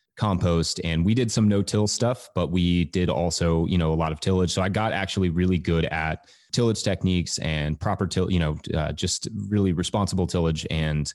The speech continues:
proper cultivation techniques and all of those things, and, and kind of more of a row crop tractor situation. We were doing, I think, at the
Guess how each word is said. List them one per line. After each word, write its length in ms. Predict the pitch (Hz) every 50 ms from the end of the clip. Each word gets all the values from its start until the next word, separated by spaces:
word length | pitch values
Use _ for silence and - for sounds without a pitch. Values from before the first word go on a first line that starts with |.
| _ -
proper 240 | - 104 92 95
cultivation 580 | 85 - 95 92 - 90 78 87 85 - - 82
techniques 520 | 78 - 80 78 - 82 80 78 - -
and 80 | 87 85
all 160 | 85 85 82
of 80 | 78 71
those 220 | 82 80 78 -
things, 360 | - 82 76 76 76 76 73
and, 240 | - 73 80 80 80 -
and 120 | 82 85 80
kind 160 | - 92 90
of 80 | 85 80
more 180 | 87 87 85
of 80 | 78 78
a 40 | 78
row 220 | 78 87 85 82
crop 400 | - - 85 78 78 78 - -
tractor 580 | - - 87 78 - - 82 80 76 76 76 -
situation. 520 | - - - 90 - 85 80 78 78 - 85
We 80 | 85
were 100 | 85 82
doing, 320 | 82 76 92 87 85 82 82
I 100 | 82 82
think, 220 | - 147 143 -
at 100 | 123 101
the 120 | - 135